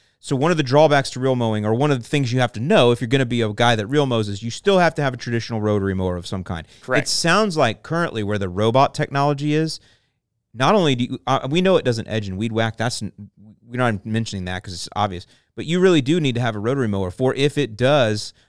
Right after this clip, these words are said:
Speaker 1: break down, doesn't work, something happens, and the lawn gets carried away from you. Now you can't really start back up again until you get a rotary mower to reset you, right?
Speaker 2: Right, 'cause, 'cause if
Speaker 1: You
Speaker 2: you
Speaker 1: can't hit
Speaker 2: set
Speaker 1: an
Speaker 2: this,
Speaker 1: overgrown lawn.
Speaker 2: right, if you set this into a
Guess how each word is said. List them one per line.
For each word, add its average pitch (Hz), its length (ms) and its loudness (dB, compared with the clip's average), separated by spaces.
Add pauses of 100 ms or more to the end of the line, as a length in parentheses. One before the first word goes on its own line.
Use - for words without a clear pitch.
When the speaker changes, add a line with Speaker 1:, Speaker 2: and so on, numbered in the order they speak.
(400)
Speaker 1:
break 117 240 0
down, 117 300 0
doesn't 104 380 -2
work, 98 420 -2
something 107 300 -4
happens, 98 560 -4
and 101 200 -6
the 95 120 -6 (160)
lawn 120 240 0
gets 117 160 -4
carried 120 240 0
away 104 180 -2
from 104 180 -6
you. 92 160 -4
Now 110 180 -2
you 117 140 -4
can't 147 300 -4
really 110 220 -2
start 110 320 -2
back 95 200 -4
up 117 140 -2
again 90 220 -8
until 90 240 -8
you 95 120 -6
get 98 160 -6
a 92 40 -6
rotary 113 320 -4
mower 92 280 -4 (260)
to 110 120 -4
reset 110 580 -2
you, 76 140 -10
right? 85 180 -6
Speaker 2:
Right, 143 280 4
'cause, - 400 -6
'cause 151 180 -2
if 160 140 -2
Speaker 1:
You - 60 2
Speaker 2:
you 147 40 4
Speaker 1:
can't 139 100 2
hit 143 60 10
Speaker 2:
set 139 60 8
Speaker 1:
an 127 80 4
Speaker 2:
this, 123 100 6
Speaker 1:
overgrown 104 340 0
lawn. 95 140 0
Speaker 2:
right, 147 180 4
if - 160 -4
you 202 60 -2
set 202 240 0
this 165 160 -2
into 139 880 -2
a 117 460 -2